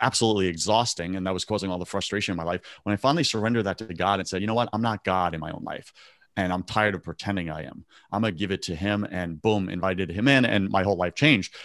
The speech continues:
How did you do it? Like, what was your process specifically? 'Cause you're speaking about making room in your life, and then all of a sudden you started hearing from God.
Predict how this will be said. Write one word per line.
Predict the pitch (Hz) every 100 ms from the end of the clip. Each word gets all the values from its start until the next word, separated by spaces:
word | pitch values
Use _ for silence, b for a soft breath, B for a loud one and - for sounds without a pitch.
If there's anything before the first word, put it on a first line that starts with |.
| B B
How | 143 175
did | 202
you | 127 139
do | 113 92
it? | 85
Like, | 101 95
what | 127
was | 143 98
your | 110
process | - 95 95 87
specifically? | - 90 101 92 85 82
'Cause | 78 87
you're | 107
speaking | - 101 95
about | 92
making | 92 95 85
room | 87 107
in | 110
your | 98
life, | 98 101
and | 92
then | 92
all | 92
of |
a | 87
sudden | - 90
you | 82
started | 92 80
hearing | 120 117
from | 104 101
God. | 98 98